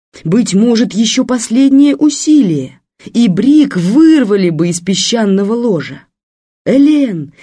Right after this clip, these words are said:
Мэри!" крикнул Гленарван. Молодые женщины бросились помогать товарищам.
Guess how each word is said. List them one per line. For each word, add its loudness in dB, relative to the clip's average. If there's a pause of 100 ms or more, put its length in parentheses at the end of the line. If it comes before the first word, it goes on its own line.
(100)
Мэри!" 0
крикнул -6
Гленарван. -6 (600)
Молодые 0
женщины -2
бросились -4
помогать -4
товарищам. -10